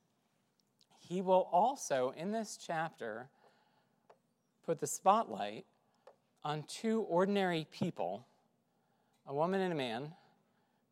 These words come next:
who are also in this place at this time. They are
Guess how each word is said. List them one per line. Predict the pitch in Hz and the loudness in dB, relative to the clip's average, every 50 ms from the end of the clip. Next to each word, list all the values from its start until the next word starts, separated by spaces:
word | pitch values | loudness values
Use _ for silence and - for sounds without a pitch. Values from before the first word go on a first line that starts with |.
| _ _ - | _ _ -6
who | 180 175 180 170 | -2 0 0 2
are | - 165 160 160 | 4 4 4 4
also | - - 180 190 202 214 - - - 147 135 131 135 139 - - | 4 6 8 8 8 6 4 0 2 4 6 6 4 4 0 -4
in | 175 175 185 185 175 | -4 -2 -2 0 0
this | 170 160 151 - - - - | -2 -2 -4 -6 -10 -14 -14
place | - - 151 123 120 123 120 - - - - | -4 -2 0 0 0 0 -4 -8 -12 -12 -8
at | 135 123 117 - _ | -8 -8 -8 -8 _
this | 131 120 - - - | -8 -8 -8 -10 -14
time. | - - - 131 113 95 85 - - _ _ _ _ _ _ _ _ _ _ _ _ _ _ _ _ _ _ _ _ - _ _ _ _ _ _ - | -16 -12 -10 -10 -10 -10 -12 -14 -20 _ _ _ _ _ _ _ _ _ _ _ _ _ _ _ _ _ _ _ _ -20 _ _ _ _ _ _ -2
They | 180 196 220 | 2 2 2
are | - 175 165 151 147 143 135 123 135 | 6 8 8 10 10 10 8 6 2